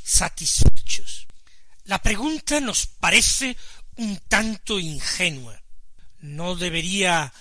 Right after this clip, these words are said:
hacer demasiado tiempo de que el Señor haya saciado a una multitud de cinco mil hombres. ¿Por qué ahora los discípulos se quedan extrañados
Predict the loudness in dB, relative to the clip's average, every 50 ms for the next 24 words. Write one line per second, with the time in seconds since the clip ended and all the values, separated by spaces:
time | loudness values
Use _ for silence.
0 | -14 -12 -8 -6 -4 -4 -2 0 0 0 0 0 -2 -2 0 2 4 4 4 4
1 | 0 -2 -4 -4 -4 -2 -2 -2 -2 -2 -4 -6 -8 -10 -10 -10 -12 -14 -18 -18
2 | -16 -16 -16 -16 -16 -16 -16 -18 -18 -18 -16 -16 -12 -10 -10 -8 -8 -8 -10 -10
3 | -10 -10 -10 -8 -6 0 2 4 4 4 4 0 0 -2 -2 -2 -2 -6 -8 -10
4 | -10 -10 -12 -12 -12 -10 -6 -6 -2 0 2 0 0 0 -2 -2 -2 0 0 0
5 | 0 -2 -6 -8 -8 -8 -8 -8 -8 -8 -8 -8 -8 -10 -10 -10 -10 -10 -8 -8
6 | -8 -8 -10 -12 -16 -18 -18 -18 -18 -18 -16 -14 -12 -12 -12 -14 -14 -12 -6 -6
7 | -4 -4 -4 -6 -8 -10 -10 -10 -10 -10 -8 -8 -4 -2 -2 2 2 2 2 2
8 | 0 -6 -8 -8 -8 -10 -10 -10 -12 -12 -16 -18 -18 -16 -16 -16 -16 -14 -12 -8
9 | -6 -4 -4 -4 -4 0 2 2 2 2 0 -2 -2 -2 -4 -6 -8 -10 -14 -16
10 | -16 -16 -16 -16 -16 -18 -16 -16 -16 -14 -12 -12 -10 -8 -8 -8 -6 -4 -2 -2
11 | -2 -2 -4 -6 -8 -8 -10 -10 -8 -8 -10 -10 -12 -12 -12 -12 -14 -14 -14 -14
12 | -12 -2 0 2 2 2 0 -2 -2 -2 -2 -2 -2 0 4 4 4 4 2 -4
13 | -4 -4 -6 -6 -2 0 0 0 0 -2 -10 -12 -12 -14 -16